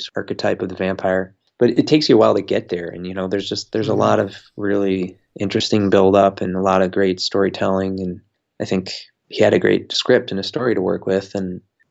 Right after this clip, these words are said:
Speaker 1: some of the hallmarks of Stephen King, you know, in, in the, the small town America. Y-, you know, it's really, brings you into a mood, you know, that, that is a lot different than,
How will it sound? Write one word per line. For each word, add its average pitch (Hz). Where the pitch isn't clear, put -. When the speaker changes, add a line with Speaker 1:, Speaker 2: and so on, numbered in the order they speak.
Speaker 1:
some 135
of 123
the 110
hallmarks 107
of -
Stephen 95
King, 98
you 95
know, 95
in, 92
in 101
the, 101
the -
small 101
town 101
America. 98
Y-, -
you 101
know, 95
it's -
really, 95
brings 135
you 120
into 120
a 101
mood, 98
you 95
know, 98
that, 95
that 92
is -
a 110
lot 104
different 110
than, 92